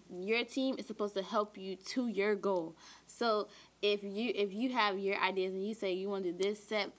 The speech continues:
thing, this set thing, and this set thing, then they are supposed to be able to help you do that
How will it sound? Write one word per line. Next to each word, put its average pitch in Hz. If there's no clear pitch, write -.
thing, 202
this 202
set 202
thing, 196
and 180
this 202
set 214
thing, 226
then 190
they 208
are 190
supposed 196
to 185
be 196
able 180
to 175
help 226
you 190
do 208
that 175